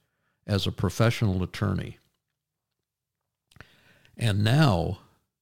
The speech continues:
because of what he did, this case that's being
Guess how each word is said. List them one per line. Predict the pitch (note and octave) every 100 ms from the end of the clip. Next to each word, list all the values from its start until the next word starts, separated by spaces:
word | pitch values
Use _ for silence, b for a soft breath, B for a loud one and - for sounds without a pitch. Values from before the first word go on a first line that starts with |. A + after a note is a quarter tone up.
| _ _
because | A2 - A#2+ C3+ C3+
of | B2
what | G#2 B2+ D3
he | - D3
did, | C3 A2+ D3 C3+ - - - _ _ _ _ _ _ _ _ _ _ _ -
this | G2 A#2+ -
case | - C3 C#3 -
that's | - F#2+
being | - G#2+ G#2 G2